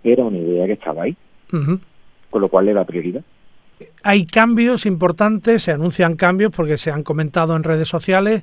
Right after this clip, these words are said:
Speaker 2: eh, no va a estar, eh, Rafa Velázquez, no va a estar Nico, eh,
Speaker 1: Mm.
Speaker 2: ¿alguna cosa más en previsión?
Speaker 1: No, de momento estoy yo, eh, y nada más,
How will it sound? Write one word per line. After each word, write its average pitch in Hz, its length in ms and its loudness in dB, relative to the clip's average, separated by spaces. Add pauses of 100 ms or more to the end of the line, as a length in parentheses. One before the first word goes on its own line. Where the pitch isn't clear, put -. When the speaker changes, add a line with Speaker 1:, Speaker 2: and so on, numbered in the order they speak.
(400)
Speaker 2:
eh, 151 380 -2
no 156 100 -2
va 156 80 -2
a 147 40 -4
estar, 156 460 -4
eh, 147 440 -4
Rafa 151 260 -8
Velázquez, 180 640 -4
no 165 220 -4
va 147 80 -6
a 135 40 -6
estar 160 520 -4
Nico, 180 640 0 (520)
eh, 156 320 -4
Speaker 1:
Mm. 175 80 -14
Speaker 2:
¿alguna 175 320 0
cosa 180 220 -2
más 208 460 -2
en 175 100 -4
previsión? 190 500 0
Speaker 1:
No, 294 140 -6 (460)
de 135 160 0
momento 135 320 -2
estoy 147 220 -4
yo, 185 200 0 (1400)
eh, 127 1160 -2
y 123 560 -6
nada 110 160 -4
más, 147 160 -8